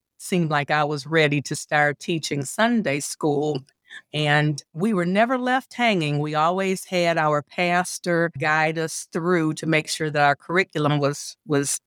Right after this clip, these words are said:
was proper and sound. My mother said she wanted me to follow in my aunt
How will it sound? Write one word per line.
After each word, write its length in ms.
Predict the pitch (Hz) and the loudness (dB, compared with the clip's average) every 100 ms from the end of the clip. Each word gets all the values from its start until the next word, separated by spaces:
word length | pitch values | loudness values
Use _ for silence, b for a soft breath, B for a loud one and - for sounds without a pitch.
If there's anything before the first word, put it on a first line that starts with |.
| _ _ _ | _ _ _
was 220 | 160 156 - | 2 2 0
proper 520 | - 151 151 156 160 156 - | -2 0 0 -2 -2 -2 -4
and 200 | 156 151 | 0 0
sound. 760 | 151 - 147 139 131 151 208 - _ _ | 0 0 0 2 0 0 -2 -4 _ _
My 360 | 180 175 156 | -4 0 0
mother 340 | 156 160 202 196 | 0 0 -2 -2
said 300 | - 170 165 | -4 0 2
she 140 | - 190 | 0 -2
wanted 360 | 170 170 160 | 2 2 2
me 300 | 165 165 160 | 0 2 0
to 540 | 156 - 156 156 151 156 _ _ _ _ | -2 -2 0 0 -4 -8 _ _ _ _
follow 400 | 170 160 165 156 | -2 0 -2 -4
in 180 | 165 156 | -2 0
my 220 | 151 147 - | 2 0 0
aunt 320 | 170 165 156 | 0 0 -2